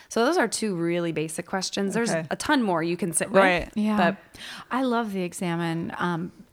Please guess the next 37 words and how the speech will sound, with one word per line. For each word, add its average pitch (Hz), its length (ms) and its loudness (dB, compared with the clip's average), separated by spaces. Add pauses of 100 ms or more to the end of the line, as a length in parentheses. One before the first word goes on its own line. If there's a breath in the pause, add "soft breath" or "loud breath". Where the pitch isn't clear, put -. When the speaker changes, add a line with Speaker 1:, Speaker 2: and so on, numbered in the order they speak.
(200)
Speaker 3:
just 233 260 -2
as 185 120 -4
an 190 140 2
individual 170 720 -2
leader, 165 340 -4
but 165 200 -2
I 165 100 0
also 220 380 -4
love 185 260 -4
the 180 160 -4
idea 165 300 -2
of 175 100 -6
using 180 340 -4
it 165 120 -6
for 185 220 -4
an 170 100 0
entire 170 460 -2
organization, 180 960 -4
that 208 180 -4
you 208 80 -2
would 202 140 -2
sit 220 200 -4
down 180 220 -2
collectively 175 720 -6
with - 240 -8
your 160 100 -4
team 165 440 -4
and 165 120 -2
Speaker 2:
Yeah. 190 120 2
Speaker 3:
say, 165 160 2
Speaker 1:
Yeah. 175 360 -4
Speaker 3:
"What 233 180 0
has 247 200 -2
been 180 220 -2
life-giving 170 600 -4
for - 260 -4
us 165 380 -4